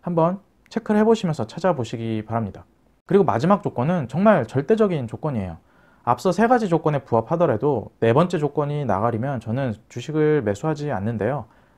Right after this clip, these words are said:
그게 바로 뭐냐면 경영진이에요. 경영진이 좋다고 주식이 다 좋은 것은 아니지만 회사가 아무리 좋아도 경영진이 이상하면 투자를 하지 않습니다.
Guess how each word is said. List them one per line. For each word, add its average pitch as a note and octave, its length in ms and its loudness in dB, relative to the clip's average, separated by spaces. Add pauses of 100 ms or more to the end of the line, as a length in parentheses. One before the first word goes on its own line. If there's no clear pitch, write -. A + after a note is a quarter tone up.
(120)
그게 F3 180 4
바로 B2+ 220 0
뭐냐면 G#2+ 440 -6
경영진이에요. C3 840 -4 (680)
경영진이 G3+ 560 2
좋다고 D#3 580 0
주식이 F3+ 380 -2
다 - 160 -4
좋은 F#3 240 2
것은 E3+ 220 0
아니지만 A2+ 640 -2
회사가 G#3 340 2
아무리 G#3+ 240 2
좋아도 D#3+ 440 2
경영진이 G3 580 0
이상하면 D#3+ 440 -2
투자를 G3 460 -2
하지 F#3+ 140 -2
않습니다. G#2 460 -6